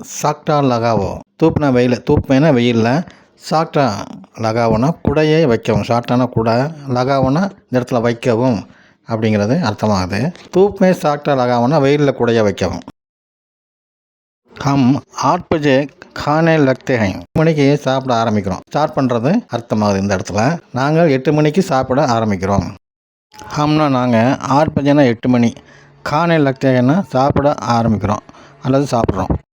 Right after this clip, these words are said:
அடுத்து, லட்கி நாச்னே லகி. சிறுமி நடனமாட ஆரம்பித்தாள். லட்கினா சிறுமி, நாச்னேனா நடனம்,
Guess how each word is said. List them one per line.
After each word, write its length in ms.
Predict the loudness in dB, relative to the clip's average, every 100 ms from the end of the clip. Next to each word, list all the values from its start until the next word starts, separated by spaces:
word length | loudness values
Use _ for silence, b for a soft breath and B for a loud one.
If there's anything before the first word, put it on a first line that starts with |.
| _ _ -8
அடுத்து, 520 | -8 -4 -2 -2 -4 -8 -10
லட்கி 720 | -4 -2 -2 0 2 2 0 -2
நாச்னே 520 | -2 -2 -2 0 2
லகி. 380 | 2 0 -2 -10 -16 -20 _ _ _ _ _
சிறுமி 720 | -4 2 4 4 4 2 0
நடனமாட 920 | -2 -2 0 0 2 2 2 2 0
ஆரம்பித்தாள். 760 | 0 -2 -2 -4 -4 -4 -4 -8 -16 -20 _ _ -8
லட்கினா 340 | -6 -2 -2
சிறுமி, 420 | 0 0 2 2
நாச்னேனா 600 | 2 0 0 0 2 2
நடனம், 500 | 2 0 0 0 0